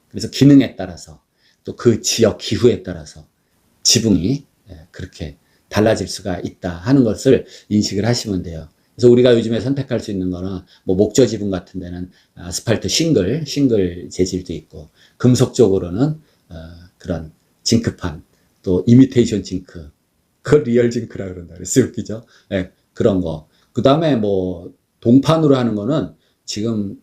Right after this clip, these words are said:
구리값이 무지무지 비싸가지고 뭐 할 사람이 거의 없어요. 근데 동판으로 하는 거는 비싸다고 좋은 게 아니에요. 옛날에, 예? 로마 시대 때, 그런 그리스 시대 때 지붕 재료가 뭐 할 수 있는 게 뭐가 있어요.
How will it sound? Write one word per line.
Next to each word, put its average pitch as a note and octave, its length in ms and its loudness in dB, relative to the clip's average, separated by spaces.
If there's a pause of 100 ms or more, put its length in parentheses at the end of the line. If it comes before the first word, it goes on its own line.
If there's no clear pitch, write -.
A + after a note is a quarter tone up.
(140)
구리값이 G#2+ 640 -4 (120)
무지무지 D3+ 520 2
비싸가지고 F#2 600 -2
뭐 E2 360 -14
할 B2 160 -8
사람이 A#2 280 0
거의 F#2 200 -10
없어요. - 380 -20
근데 A#2+ 280 0 (280)
동판으로 C3+ 600 4
하는 A2+ 240 -2
거는 G2 360 -4 (340)
비싸다고 C#3+ 420 2
좋은 G#2 240 -4
게 - 80 -4
아니에요. F2+ 680 -8
옛날에, A#2 960 0 (160)
예? C#3 180 -6 (360)
로마 A#2 260 6
시대 G#2 360 -4
때, G2 300 -6
그런 G2+ 180 -6
그리스 A#2+ 340 4
시대 - 320 -8
때 A2 220 -6 (180)
지붕 C3 320 4
재료가 G2+ 360 -2
뭐 F2+ 140 -10
할 C#3+ 140 -8
수 - 120 -10
있는 C3 120 -4
게 G#2+ 60 -4
뭐가 G2 260 -8
있어요. F2 360 -12